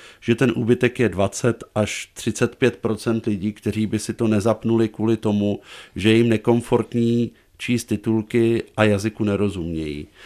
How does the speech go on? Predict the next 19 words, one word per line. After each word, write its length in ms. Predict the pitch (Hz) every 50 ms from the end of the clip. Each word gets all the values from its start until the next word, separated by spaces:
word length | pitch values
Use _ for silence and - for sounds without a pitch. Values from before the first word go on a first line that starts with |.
| - - - _
Ale 240 | - - 101 104 107
já 100 | 107 107
si 140 | - - 123
myslím, 300 | 120 113 - 123 120 120
že 80 | 120
právě 560 | 110 - 113 113 113 113 117 120 123 117 110 - - - - - - _ _
samozřejmě 720 | - - 101 104 113 110 107 120 113 120 123 127 127 110 - -
všichni 320 | - - 110 104 - 117
platí 300 | 117 - 113 110 - 123
poplatky, 560 | 107 - 107 - - 110 107 - - - 120 117
ale 140 | 113 113
platí 400 | 110 - 113 107 - - 117 113 110 110 - -
kompletně 640 | - 113 113 107 - 117 117 117 - 117 120 120
za, 340 | 107 113 120 117 113 104 80 -
za 200 | 101 107 110 110
veřejnou 500 | 98 98 98 - 113 110 110 120 117 110
službu, 420 | - - 104 104 90 95 95 110
která 320 | - - - 107 107 104
se 220 | 104 - - 120